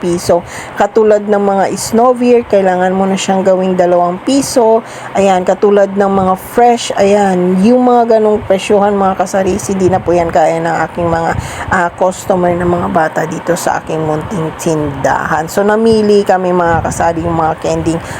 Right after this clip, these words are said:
ah, kaya pa ng mga bata, katulad ng mga Max, ayan. So, yung mga iba talaga, pinipili ko na. So, pagdating namin sa bahay, mga kasari, ayan, gumawa na agad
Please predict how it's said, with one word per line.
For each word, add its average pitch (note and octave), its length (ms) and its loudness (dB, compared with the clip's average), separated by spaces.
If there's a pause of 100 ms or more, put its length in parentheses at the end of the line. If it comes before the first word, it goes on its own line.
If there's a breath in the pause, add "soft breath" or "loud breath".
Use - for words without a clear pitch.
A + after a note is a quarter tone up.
(100)
ah, F3 160 -2
kaya F3 400 0
pa F3+ 160 -2
ng E3 160 -2
mga E3 240 0
bata, D#3 400 -2
katulad D#3+ 400 0
ng E3 160 -2
mga E3+ 240 0
Max, D#3+ 560 -4
ayan. D#3 320 -2
So, - 160 0
yung G3 320 2
mga G#3 320 0
iba F#3+ 320 2
talaga, F#3 480 2 (320 loud breath)
pinipili F#3+ 720 2
ko E3+ 240 0
na. E3 240 0
So, F3 160 -4
pagdating G#3+ 480 0
namin C#4+ 320 2
sa - 80 0
bahay, B3 320 2
mga A#3+ 320 2
kasari, A#3+ 400 0
ayan, A3+ 240 2
gumawa G#3 320 2
na G#3 160 2
agad G#3 240 2